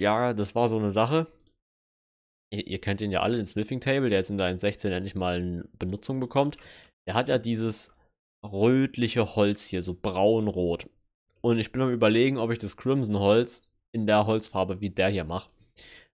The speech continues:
Ähm, aber ich will jetzt, wenn die eins sechzehn rauskommt, können wir jetzt gleich auch noch drüber sprechen,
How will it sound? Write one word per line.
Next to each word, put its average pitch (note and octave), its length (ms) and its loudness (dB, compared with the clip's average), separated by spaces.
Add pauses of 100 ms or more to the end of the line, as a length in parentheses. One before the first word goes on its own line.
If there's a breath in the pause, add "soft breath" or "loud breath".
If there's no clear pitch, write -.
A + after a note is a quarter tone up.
(140)
Ähm, F#2 540 -6
aber G#2 240 2
ich A2 160 -4
will B2 80 0
jetzt, C3 380 2
wenn A2+ 160 0
die A2+ 60 2
eins A2 120 0
sechzehn B2 320 -2
rauskommt, B2+ 480 0
können G2 160 -4
wir G#2 80 -2
jetzt G#2+ 200 -6
gleich F#2+ 280 -2
auch G2 160 -4
noch F#2+ 120 -2
drüber E2+ 220 -6
sprechen, B2 400 0